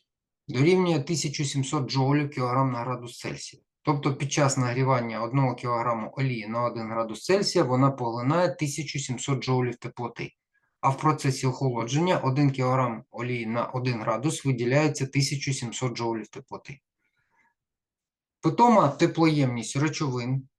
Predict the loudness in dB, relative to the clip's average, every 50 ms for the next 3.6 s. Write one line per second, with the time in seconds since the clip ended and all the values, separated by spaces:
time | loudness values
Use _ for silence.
0 | _ _ _ _ _ _ _ _ _ _ -6 -4 -2 0 0 0 -2 -4 -6 -4
1 | 0 2 2 2 2 2 0 0 -2 -8 -14 -20 _ _ -14 -10 0 2 2 4
2 | 4 2 0 -2 -4 -8 _ _ _ _ _ -10 -6 -2 0 0 0 0 -4 -8
3 | -8 -2 -2 0 -2 -2 -4 -10 -14 -16 -16